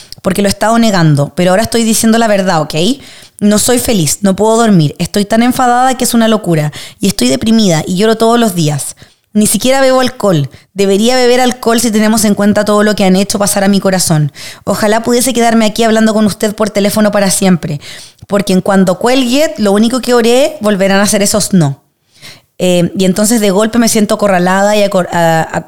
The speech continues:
acor-, acosada, excluida y sola. Y estoy harta de sentirme sola. Me merezco tener los mismos derechos que cualquiera. Tener a mis hijos, a mi familia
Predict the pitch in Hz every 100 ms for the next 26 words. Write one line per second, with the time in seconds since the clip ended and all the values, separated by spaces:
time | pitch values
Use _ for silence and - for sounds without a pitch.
0 | - 170 180 165 151 - 170 147 220 208
1 | 220 240 - - - - 190 - 190 190
2 | 220 233 220 202 165 147 - _ - 185
3 | 190 190 196 214 220 214 208 208 208 190
4 | 156 131 - - - 196 196 202 233 254
5 | 220 214 214 190 233 254 240 247 254 240
6 | 220 202 190 170 156 - - - 190 190
7 | 208 185 - 226 262 269 - 202 196 -
8 | 175 185 226 247 269